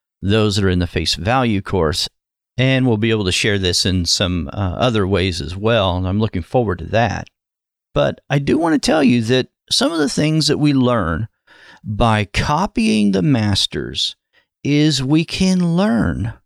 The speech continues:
more about color, about value. We can learn about volume. We can learn more about creating that three-dimensional look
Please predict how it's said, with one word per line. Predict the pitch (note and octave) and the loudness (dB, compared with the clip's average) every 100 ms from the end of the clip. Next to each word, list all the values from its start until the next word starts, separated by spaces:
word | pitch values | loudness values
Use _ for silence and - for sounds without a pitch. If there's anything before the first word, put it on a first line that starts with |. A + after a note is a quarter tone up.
| - | -6
more | A#2 A#2+ G#2+ F#2+ F#2+ - | 2 4 4 2 0 -4
about | A2 G2+ G2 - | -4 0 0 -2
color, | - A2 G2 F#2+ G2+ - - - | -4 0 2 2 0 -4 -12 -8
about | - G2 G2 E2+ | -4 0 0 0
value. | F2 F#2 F#2 F2 E2+ E2+ G2 - - - | -2 0 2 2 0 -2 -2 -6 -12 -4
We | A2 | -2
can | A#2 A2 | 2 2
learn | A2+ A#2 | 2 2
about | F#2+ F#2 - | 2 0 0
volume. | F2+ D#2+ F2+ F2+ E2+ E2 D#2+ G#2 A2 | -6 0 2 4 2 0 0 0 0
We | |
can | G2 A2 | 0 2
learn | A2 G#2+ G#2 - - - | 2 2 0 -2 -14 -4
more | F#2+ A2+ A#2+ A#2+ - | 2 4 4 2 0
about | A2+ G#2 G#2 - | -2 0 0 0
creating | - A2 G2 G#2 G#2 G#2 | -2 0 0 0 0 0
that | G2 - | -2 -4
three-dimensional | - G#2+ G#2+ G#2 G2+ G#2 - G2+ F#2+ F#2 - _ _ _ _ | -2 2 2 0 0 0 0 0 2 0 -4 _ _ _ _
look | F2 G2 B2 - | -2 2 0 -2